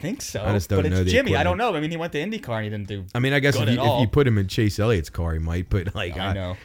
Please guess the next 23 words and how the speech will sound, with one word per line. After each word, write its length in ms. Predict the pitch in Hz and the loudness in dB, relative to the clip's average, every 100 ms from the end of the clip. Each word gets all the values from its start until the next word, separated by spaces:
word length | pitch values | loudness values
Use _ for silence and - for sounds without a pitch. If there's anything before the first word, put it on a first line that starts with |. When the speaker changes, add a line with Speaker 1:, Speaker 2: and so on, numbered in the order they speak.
| - | -2
Speaker 1:
I 60 | |
Speaker 2:
I 80 | 104 | 0
Speaker 1:
know. 60 | 113 | 2
Speaker 2:
don't, 80 | 107 | 2
I 20 | 117 | 2
Speaker 1:
That's 140 | 110 | 2
just 120 | 104 | 0
Speaker 2:
don't 60 | 113 | -2
Speaker 1:
not 60 | 107 | -6
the 60 | |
case. 260 | 101 139 113 | -6 -8 -8
He's 100 | 98 | -8
not 160 | 110 110 | -6 -4
with 140 | 107 | -4
the 100 | 101 | -8
same 320 | - 110 107 | -10 -8 -6
team 240 | 107 147 120 | -6 -8 -8
anymore. 320 | 90 90 90 | -8 -8 -4
Speaker 2:
Yeah. 300 | 90 73 85 - - - | -2 -2 -4 -8 -12 -6
I, 220 | 82 73 _ - - - - - | -4 -4 _ -20 -20 -20 -16 2
I 140 | 143 | 6
don't 80 | 143 | 8
know. 200 | 127 120 | 6 4